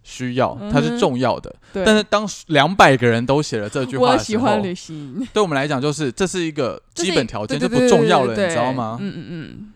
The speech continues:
Speaker 2: 没错。
Speaker 1: 对，那，那，那你喜欢旅行，so what？就是你今天走在路上，
Speaker 2: <laughs>
Speaker 1: 大家都喜欢旅行。
Speaker 2: 对。
Speaker 1: 你要告诉我说，凭什么在这么多喜欢旅行的人当中，我也要选择你进来聊一聊？
Speaker 2: 嗯。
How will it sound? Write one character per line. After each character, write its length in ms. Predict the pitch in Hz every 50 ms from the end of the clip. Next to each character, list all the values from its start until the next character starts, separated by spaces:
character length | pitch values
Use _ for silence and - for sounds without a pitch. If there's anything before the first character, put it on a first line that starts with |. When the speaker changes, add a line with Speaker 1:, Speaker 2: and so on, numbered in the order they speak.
| _
Speaker 2:
没 120 | - 180 180
错。 140 | 180 151 165
Speaker 1:
对， 0 |
那， 220 | 214 214 226 233
那， 20 |
那 140 | 196 202 202
你 160 | 185 180 165
喜 120 | 151 - 151
欢 80 | 135
旅 60 | 127 110
行， 160 | 107 117 107
so 220 | - - 131 117
what？ 340 | 123 127 123 - _ - - 120 _ _ -
就 120 | - 156
是 180 | 139 127 139 - - - - -
你 60 | 143 135 -
今 100 | - 156
天 100 | 165 180
走 240 | 180 - - 143 113
在 60 | 123
路 180 | 143 156 151 135
上， 160 | - 156 131
Speaker 2:
<laughs> 40 | 123
Speaker 1:
大 160 | - 143 135
家 120 | 131 131
都 140 | 127 127 127
喜 140 | - - 107
欢 140 | 101 101 107
旅 120 | - -
行。 300 | - - - - - 135 - - 294 _ _ - - - -
Speaker 2:
对。 80 | 190
Speaker 1:
你 80 | 143 123
要 100 | 127 151
告 160 | 160 180 170
诉 140 | 160 - 170
我 140 | 131 113 104
说， 280 | - 127 123 131 131 -
凭 280 | - - 135 135 160
什 120 | 156 165 131
么 140 | 110 104
在 140 | 110 135 131
这 220 | 127 - - 185 151
么 120 | 131 113
多 320 | 110 - 123 113 107 113 _ - - -
喜 180 | - - 120 110
欢 160 | 120 135 139
旅 100 | 131 107
行 160 | 92 - 92
的 100 | 92 92
人 300 | 92 90 87 90 85 95
当 200 | 92 101 98 101
中， 200 | 101 98 98 107
我 140 | 110 117 113
也 60 | 95
要 120 | 107 110 110
选 200 | - - 95 -
择 160 | - 95 87
你 180 | 87 - - - 123 _ _ _
进 180 | - 131 120 107
来 240 | 87 76 71 - - 98
聊 180 | 95 85 87
一 20 | 95
聊？ 260 | 92 - - 131 127 -
Speaker 2:
嗯。 480 | 170 170 160 135 123 107 101 175 220